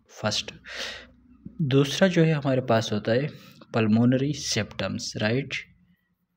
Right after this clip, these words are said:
pulmonary symptoms, symptoms।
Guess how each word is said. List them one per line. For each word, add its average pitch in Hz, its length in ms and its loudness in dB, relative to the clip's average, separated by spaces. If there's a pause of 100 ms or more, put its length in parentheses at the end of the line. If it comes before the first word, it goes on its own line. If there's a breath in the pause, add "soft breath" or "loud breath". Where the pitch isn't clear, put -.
(160)
pulmonary 110 880 2 (1800)
symptoms, 98 840 -8 (3500)
symptoms। 107 580 -10